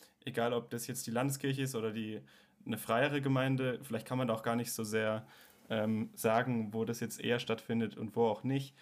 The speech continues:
Aber dass es passiert, ist vielleicht auch das Entscheidende und dass, ähm, da durchaus auch ein, ein Wagnis passieren darf, wo man Leute vielleicht, ähm, eher in eine Leitungsposition oder eher in die Mitarbeit bringt, als jetzt,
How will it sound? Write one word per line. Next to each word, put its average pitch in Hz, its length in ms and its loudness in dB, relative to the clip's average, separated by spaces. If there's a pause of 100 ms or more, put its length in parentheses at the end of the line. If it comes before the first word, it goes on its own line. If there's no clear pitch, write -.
(180)
Aber 110 200 0
dass 135 240 0
es 139 120 -4
passiert, 107 560 -8
ist 110 180 -12
vielleicht 101 280 -4
auch 101 60 -8
das 101 200 -10
Entscheidende 110 520 0
und 107 80 -2
dass, 104 280 -2
ähm, 104 320 -6 (360)
da 107 100 0
durchaus 107 540 0
auch 104 200 2
ein, 104 360 0
ein 107 180 -4
Wagnis 104 720 -2
passieren 110 480 -4
darf, 101 460 0 (500)
wo 107 100 -8
man 104 200 0
Leute 107 260 2
vielleicht, 101 540 0 (680)
ähm, 101 460 0 (200)
eher 117 360 6
in 110 160 2
eine 104 140 2
Leitungsposition 113 960 -2
oder 98 240 0
eher 110 260 0
in 107 120 -2
die 104 160 -2
Mitarbeit 101 600 0 (380)
bringt, 107 380 -4
als 101 260 -2
jetzt, - 480 -6